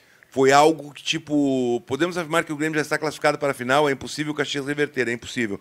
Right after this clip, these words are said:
Não bota nada, Duda. É, foi um jogo surreal, porque, cara,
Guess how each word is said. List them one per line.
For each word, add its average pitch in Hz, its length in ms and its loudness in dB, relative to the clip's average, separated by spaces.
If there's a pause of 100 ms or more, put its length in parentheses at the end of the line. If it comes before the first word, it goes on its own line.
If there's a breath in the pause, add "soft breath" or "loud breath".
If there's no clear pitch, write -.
(240 loud breath)
Não 151 140 -2
bota 180 240 2
nada, 127 240 -6
Duda. 90 260 -14 (460 soft breath)
É, 113 340 -2
foi 151 240 2
um 160 60 0
jogo 160 200 0
surreal, 175 720 2 (540 soft breath)
porque, 143 1120 -2
cara, 151 500 4